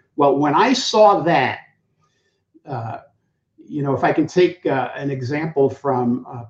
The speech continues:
personal relationships, love at first sight,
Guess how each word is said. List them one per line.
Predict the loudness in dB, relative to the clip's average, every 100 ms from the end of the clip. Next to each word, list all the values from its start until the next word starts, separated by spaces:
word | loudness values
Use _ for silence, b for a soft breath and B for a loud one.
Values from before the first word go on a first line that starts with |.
| _
personal | 0 2 2 0
relationships, | 0 -2 -2 -4 -6 -8 -10 -12 -16 -8
love | -4 -2 0 0 -2 -14
at | -16 -16
first | -10 -4 -4 -4 -8
sight, | -6 -6 -8